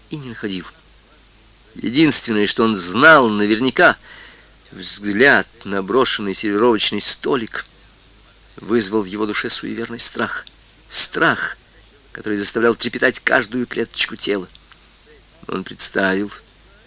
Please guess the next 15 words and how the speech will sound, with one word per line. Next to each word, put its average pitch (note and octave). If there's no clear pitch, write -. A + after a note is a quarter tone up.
что -
должны F#2+
были A2
чувствовать -
моряки, B2+
взявшие A2+
на G#2
абордаж G#2
Марию A#2
Селесте, B2
корабль A#2+
без A2+
команды B2+
и A2+
пассажиров, C3